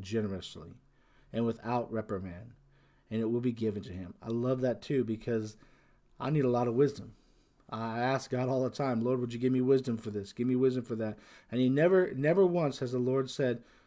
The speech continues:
"Really? Again? You know, didn't you learn the first time you've done this, or the second time, or the ninth time, or the fifteenth time?" No, he's, he's always been willing to say, "All right, here it is."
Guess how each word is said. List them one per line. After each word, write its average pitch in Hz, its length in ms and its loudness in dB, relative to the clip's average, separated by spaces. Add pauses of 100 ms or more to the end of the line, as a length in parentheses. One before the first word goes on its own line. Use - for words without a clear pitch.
(240)
"Really? 151 340 4
Again? 127 580 -2 (360)
You 127 140 -2
know, 151 240 -2 (500)
didn't 147 240 0
you 165 80 2
learn 165 180 2
the 147 80 2
first 165 300 0
time 175 200 0
you've 170 160 -2
done 160 140 0
this, 185 240 -2
or 120 100 2
the 120 80 -2
second 156 340 -2
time, 156 280 -2
or 135 40 0
the 120 100 0
ninth 143 320 -2
time, 165 260 -2
or 135 40 -2
the 117 80 -2
fifteenth 156 460 -6
time?" 160 260 -6 (340)
No, 127 260 2
he's, 123 260 -2 (200)
he's 135 180 0
always 147 280 4
been 139 320 -2 (200)
willing 131 380 4
to 127 100 0
say, 110 360 -4 (300)
"All 117 140 -2
right, 101 200 -4 (340)
here 110 320 -2
it 107 80 0
is." 87 340 -6